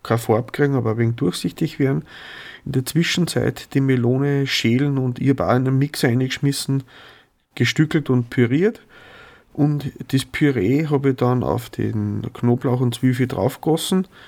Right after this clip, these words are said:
und da dann in die Suppe quasi dann das Zitronengras und den Ingwer schon mit dazugeben,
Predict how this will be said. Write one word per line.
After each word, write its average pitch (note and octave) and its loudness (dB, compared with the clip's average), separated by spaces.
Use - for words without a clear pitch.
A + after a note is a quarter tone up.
und C3 0
da G#2+ 4
dann C#3+ 0
in C3+ 0
die C3 2
Suppe - 0
quasi B2+ 0
dann B2 0
das B2 -2
Zitronengras A#2 -2
und B2 0
den A#2+ 2
Ingwer C#3+ 2
schon B2 2
mit A#2+ -2
dazugeben, C#3+ 0